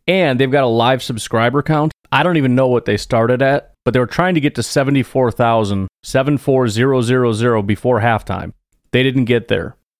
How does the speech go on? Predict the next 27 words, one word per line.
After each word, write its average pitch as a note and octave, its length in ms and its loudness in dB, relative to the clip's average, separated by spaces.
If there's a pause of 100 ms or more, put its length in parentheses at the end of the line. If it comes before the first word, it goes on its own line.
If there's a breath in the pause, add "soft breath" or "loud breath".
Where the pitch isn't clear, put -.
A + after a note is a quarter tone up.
(140)
They B2+ 80 2
are B2 80 0
currently D#3+ 420 0
at B2+ 100 -2
seventy-four C3+ 540 -2
thousand A#2 420 -2
two D#3 180 -2
hundred C#3 260 -2
and G#2+ 120 -4
thirty-six. G#2+ 760 -4 (180)
So - 100 -4
since G3+ 380 -2
halftime, C3 500 -2
since - 260 -4
this B2+ 200 -2
collapse, A2 500 0
they've G#2+ 240 -4
picked A2+ 240 -4
up G#2 240 0 (220)
two C#3 100 2
hundred B2+ 220 0
and G#2 100 -6
thirty-six A2+ 540 -2
subscribers. G#2+ 680 -6 (260)
They B2+ 100 0
probably D3 580 0
got A2+ 400 -2